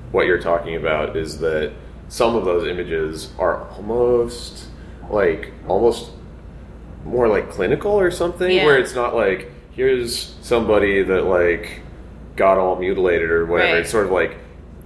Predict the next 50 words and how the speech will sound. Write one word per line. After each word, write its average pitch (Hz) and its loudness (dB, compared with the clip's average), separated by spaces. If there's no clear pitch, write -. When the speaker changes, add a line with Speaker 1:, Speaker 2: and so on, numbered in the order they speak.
Speaker 1:
here, 107 0
here's 113 -2
this 107 0
almost 95 0
otherworldly 90 4
image 85 0
of 78 -6
someone 85 -2
who's 80 -6
almost, 80 -4
like, 69 -4
dissected - 2
or 95 4
in, 95 4
Speaker 2:
Right. 95 0
Speaker 1:
like, 95 0
a 98 0
weird 95 2
Speaker 2:
Yeah. 98 0
Speaker 1:
state, 98 2
but 101 -4
it's 95 -8
not 95 0
like, 85 -2
like, 85 -2
watching 82 -2
the 78 -6
movies, 78 -6
like, 78 0
Saw 78 2
or 71 0
something, - 0
Speaker 2:
Right, 214 4
Speaker 1:
right? 87 4
Speaker 2:
right. 202 2
Speaker 1:
Yeah. 202 2
Speaker 2:
It's 269 -2
like 285 -4
there, 320 -4
there's 294 -10
a 294 -10
lot 302 0
of 339 -2
images 226 -8
where 185 -2
I 185 0
feel 202 -8
like 196 -8
you 196 -10
can 190 -6